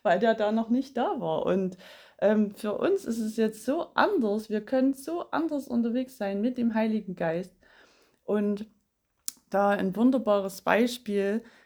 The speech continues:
können wir sehen, eben in der Apostelgeschichte sechsundzwanzig, wie der Apostel Paulus unterwegs sein kann, weil er eben, ähm,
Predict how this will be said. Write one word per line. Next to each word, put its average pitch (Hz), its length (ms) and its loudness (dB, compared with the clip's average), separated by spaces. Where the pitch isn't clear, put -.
können 233 320 4
wir 226 120 2
sehen, 226 640 2
eben 202 360 -4
in 185 200 -2
der 190 100 -2
Apostelgeschichte 190 1000 -4
sechsundzwanzig, 185 1160 -4
wie 254 460 4
der 180 160 2
Apostel 214 480 0
Paulus 226 680 4
unterwegs 208 640 -2
sein 160 280 -4
kann, 143 420 -8
weil 202 580 4
er 170 240 -2
eben, 170 500 -6
ähm, 170 440 -4